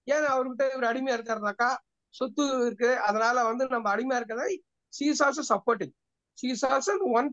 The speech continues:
part. அஹ், அவருக்கு இடம் கொடுக்கறதுக்கு காரணம் கூட சொத்து தான்.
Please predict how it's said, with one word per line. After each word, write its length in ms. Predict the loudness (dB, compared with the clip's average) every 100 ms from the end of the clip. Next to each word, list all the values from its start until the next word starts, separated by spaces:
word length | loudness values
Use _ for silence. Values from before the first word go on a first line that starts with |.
| 2
part. 300 | 2 2 -4 -10 -12 _ _ _ _ _
அஹ், 180 | 0 4
அவருக்கு 380 | 4 4 2 -2 0
இடம் 240 | 2 4 4
கொடுக்கறதுக்கு 400 | 2 0 -4 0
காரணம் 460 | 2 4 4 2
கூட 140 | 2 0
சொத்து 300 | 0 -2 0
தான். 200 | 0 -2